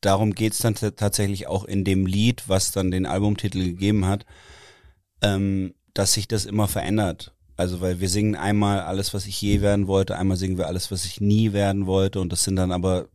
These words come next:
die gleichen Sachen. <laughs> Und bei mir war es ganz, ganz lange, ähm, glaub ich, bis,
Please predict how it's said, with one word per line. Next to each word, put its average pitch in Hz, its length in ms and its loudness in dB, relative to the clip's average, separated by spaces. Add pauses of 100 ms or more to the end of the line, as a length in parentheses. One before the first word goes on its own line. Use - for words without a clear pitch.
(200)
die 90 60 -14
gleichen 92 340 -2
Sachen. 98 400 -4 (680)
<laughs> - 680 -6
Und 110 160 0
bei 110 140 4
mir 127 200 6
war 127 120 6
es 123 100 0
ganz, 131 240 2
ganz 135 220 -2
lange, 143 640 2 (100)
ähm, 120 760 0 (360)
glaub 104 380 0
ich, 104 180 -6
bis, - 400 -4